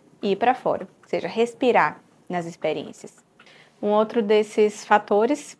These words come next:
que costuma nos tensionar, criar atrito com as experiências e nos cansa, é exatamente rejeitar os problemas da vida.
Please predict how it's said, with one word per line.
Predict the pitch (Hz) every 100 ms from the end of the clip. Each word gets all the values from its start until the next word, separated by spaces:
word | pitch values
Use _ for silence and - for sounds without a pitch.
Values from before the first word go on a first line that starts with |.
| _
que | - 196
costuma | 202 190 208 196 190
nos | 190 196 -
tensionar, | - 254 254 247 196 180 226
criar | - 196 190
atrito | 196 - 202 220 - _ _
com | 185
as | 180
experiências | 175 180 175 175 180 185
e |
nos | 196 254
cansa, | - 196 220 294 285 - - - _
é | 208
exatamente | 202 220 226 240 220 240 -
rejeitar | - 262 311 311 294 294 196 208 -
os | 226
problemas | - 220 202 196 208
da | 196 214
vida. | 175 156 165